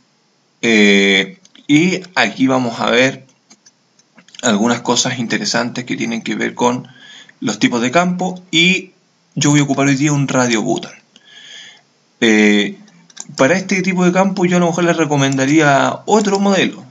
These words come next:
Puede ser el, el modelo de combo box, que son los select como los de H T M L, no lo sé. Pero voy a ocupar este porque,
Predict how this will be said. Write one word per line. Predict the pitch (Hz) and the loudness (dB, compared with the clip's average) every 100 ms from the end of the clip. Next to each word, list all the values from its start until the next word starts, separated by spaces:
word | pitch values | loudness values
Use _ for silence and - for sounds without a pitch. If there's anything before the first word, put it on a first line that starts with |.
| - | -16
Puede | - 117 | -4 -2
ser | - 123 | 0 0
el, | 117 107 - | 0 -2 -2
el | 117 110 | -2 0
modelo | 113 120 113 107 | 2 2 4 2
de | 104 | 2
combo | 147 151 147 | 2 2 0
box, | 151 - | 0 0
que | 120 | -2
son | 120 113 | -2 -4
los | 110 | -2
select | - 123 117 - | 0 0 -2 -6
como | - 113 | -12 -8
los | 107 | -6
de | 104 | -6
H | - | -6
T | - | -6
M | 110 117 135 | -2 0 2
L, | 135 123 | 0 -4
no | 120 | -6
lo | |
sé. | 117 143 - - - - - - | -4 -4 -6 -14 -12 -14 -14 -4
Pero | 123 120 117 | -2 0 -4
voy | 135 139 | -2 2
a | 175 | 2
ocupar | 175 170 | 2 2
este | 175 180 185 | 0 -2 -2
porque, | 175 - - - | -2 -2 -4 -4